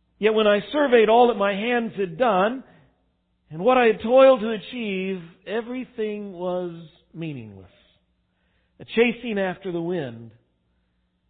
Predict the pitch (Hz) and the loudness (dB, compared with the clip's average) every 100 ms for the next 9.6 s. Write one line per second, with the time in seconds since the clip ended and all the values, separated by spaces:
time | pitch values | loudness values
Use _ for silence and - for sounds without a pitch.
0 | - 143 208 - 175 160 151 143 190 160 | -12 -6 -6 -6 -8 -6 -6 -6 -6 -6
1 | 151 156 160 160 - 240 180 117 110 _ | -6 -8 -8 -12 -14 -12 -10 -12 -18 _
2 | _ _ - 220 247 339 330 277 320 254 | _ _ 2 6 8 8 6 4 6 6
3 | 285 233 214 - _ 196 226 208 269 269 | 6 0 -4 -12 _ 0 0 2 0 0
4 | 262 262 269 359 311 208 185 170 - 196 | -2 -4 2 2 2 2 0 0 -6 -4
5 | 170 180 202 262 254 226 262 247 226 - | -2 0 0 4 4 2 -2 -4 -6 -10
6 | 254 233 208 196 240 247 220 202 202 196 | -10 -6 -8 -6 -4 -4 -6 -4 -2 0
7 | 226 220 196 196 185 - 180 170 _ _ | 0 0 0 -2 -6 -10 -12 -12 _ _
8 | _ _ 196 196 196 190 - 330 262 233 | _ _ -8 -2 -2 -4 -4 0 2 4
9 | 240 208 175 175 175 196 | 2 0 -4 -6 -8 -8